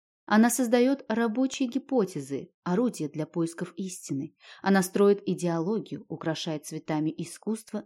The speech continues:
нашу бедную красотой жизнь. В идеале целью бытия интеллигенции является свободное служение интересам народа, с которым она скреплена так же плотно,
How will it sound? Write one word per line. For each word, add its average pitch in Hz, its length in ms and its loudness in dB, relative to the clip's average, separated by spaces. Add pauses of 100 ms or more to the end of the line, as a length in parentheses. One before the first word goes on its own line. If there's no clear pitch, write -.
нашу 160 480 -2
бедную 214 440 -2
красотой 147 600 -8
жизнь. 143 460 -12 (140)
В 196 120 6
идеале 220 380 4
целью 214 480 4
бытия 202 440 2
интеллигенции 185 1000 0
является 226 480 2
свободное 233 480 0
служение 240 440 2
интересам 220 460 0
народа, 208 520 2
с - 120 -16
которым 202 400 2
она 190 180 0
скреплена 185 640 -2 (280)
так 220 220 0
же 226 120 -4
плотно, 170 640 -2